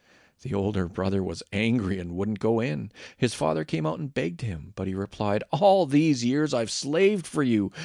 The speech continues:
and never once refused to do a single thing you told me to.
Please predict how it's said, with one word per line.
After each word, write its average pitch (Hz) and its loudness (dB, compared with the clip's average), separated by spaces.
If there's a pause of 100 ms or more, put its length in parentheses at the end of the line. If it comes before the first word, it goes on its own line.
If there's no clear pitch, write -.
(120)
and 196 0
never 220 8
once 185 4
refused 165 -2
to 147 0
do 120 -2
a 110 -2
single 175 -2
thing 170 -4
you 170 0
told 165 4
me 147 0
to. 113 4